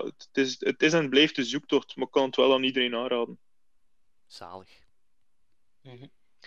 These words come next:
Speaker 3: Ehm, ja, in een andere podcast, ehm, ja, de Bobcast van Villa Botta, zei je dat de, dat de keuze voor Brugge wel, eh, ja, het beste was, omdat jullie daar het netwerk hebben.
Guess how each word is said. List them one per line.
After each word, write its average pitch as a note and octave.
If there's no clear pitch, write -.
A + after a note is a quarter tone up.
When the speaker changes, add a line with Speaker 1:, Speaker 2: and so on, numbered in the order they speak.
Speaker 3:
Ehm, B2
ja, B2+
in C3+
een B2
andere C#3
podcast, D#3
ehm, A2+
ja, A2+
de A2
Bobcast B2
van A2
Villa A2
Botta, B2
zei A#2+
je D#3+
dat C#3+
de, B2+
dat A2
de -
keuze D3+
voor C#3
Brugge C3+
wel, A#2+
eh, A2+
ja, -
het C3+
beste C#3+
was, D3+
omdat B2+
jullie B2+
daar A2+
het -
netwerk B2+
hebben. G#2+